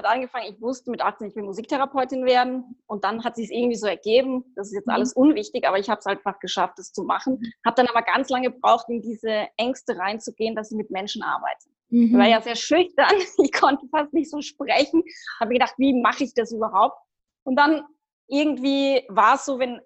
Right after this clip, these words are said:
Speaker 1: jemand von außen kommt und mal an dich glaubt. Das kann auch mal eine Person sein oder ein Satz sein oder ein Lied. Und du merkst, du willst es probieren, dann hilft dir das
Speaker 2: Mhm.
Speaker 1: schon.
Speaker 2: Mhm.
Speaker 1: Und dann haben wir gedacht,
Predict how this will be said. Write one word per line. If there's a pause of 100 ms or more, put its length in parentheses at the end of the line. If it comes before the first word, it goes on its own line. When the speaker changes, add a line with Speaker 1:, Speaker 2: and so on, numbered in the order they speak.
(120)
Speaker 1:
jemand
von
außen
kommt
und
mal
an
dich
glaubt.
Das
kann
auch
mal
eine
Person
sein
oder
ein
Satz
sein
oder
ein
Lied. (320)
Und
du
merkst,
du
willst
es
probieren,
dann
hilft
dir
das
Speaker 2:
Mhm.
Speaker 1:
schon. (300)
Speaker 2:
Mhm.
Speaker 1:
Und
dann
haben
wir
gedacht,